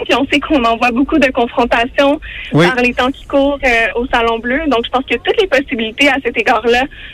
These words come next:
Speaker 1: doivent être étudiées, euh, de sorte d'améliorer
Speaker 2: Bien.
Speaker 1: le climat, puis je pense que ça, ça va améliorer aussi, euh, le, disons, le sentiment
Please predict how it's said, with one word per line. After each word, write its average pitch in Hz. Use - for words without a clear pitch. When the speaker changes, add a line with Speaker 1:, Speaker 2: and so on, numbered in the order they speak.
Speaker 1:
doivent 247
être 285
étudiées, 262
euh, 220
de 214
sorte 269
d'améliorer 240
Speaker 2:
Bien. 294
Speaker 1:
le 277
climat, 269
puis -
je -
pense 262
que 262
ça, 269
ça 240
va 226
améliorer 233
aussi, 262
euh, 214
le, 220
disons, 247
le 247
sentiment 247